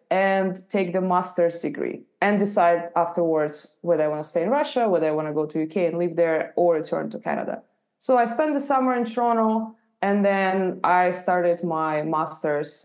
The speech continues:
uh, in Moscow in the same year. Very quickly, I realized that I liked Toronto a lot, and I was,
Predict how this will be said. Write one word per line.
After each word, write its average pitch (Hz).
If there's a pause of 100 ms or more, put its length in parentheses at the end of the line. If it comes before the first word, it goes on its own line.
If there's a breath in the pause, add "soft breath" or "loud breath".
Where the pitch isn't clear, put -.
uh, 151
in 165
Moscow 151
in 151
the 151
same 185
year. 254 (100)
Very 240
quickly, 254
I 226
realized 214
that 202
I 190
liked 208
Toronto 214
a 202
lot, 269 (200)
and 180
I 175
was, 196